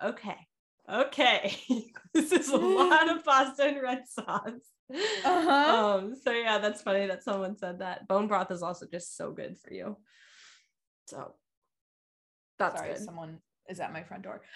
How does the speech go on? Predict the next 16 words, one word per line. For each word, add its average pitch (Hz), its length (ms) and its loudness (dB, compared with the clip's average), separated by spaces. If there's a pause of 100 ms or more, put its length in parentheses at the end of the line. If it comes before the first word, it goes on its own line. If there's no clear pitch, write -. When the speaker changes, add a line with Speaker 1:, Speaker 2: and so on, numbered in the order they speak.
(140)
Speaker 2:
Um, 233 320 4
Speaker 1:
Oh, - 280 -2
Speaker 2:
so 240 220 4
yeah, 214 240 4
Speaker 1:
fun. 208 300 -6
Speaker 2:
sorry, 196 300 -2
I 180 120 0
don't 196 120 -2
know. 180 120 0
They're 190 120 -4
probably 202 280 0
delivering, 180 480 -6
uh, 160 220 0
J 160 220 -8
Crew - 180 -14
order. - 300 -10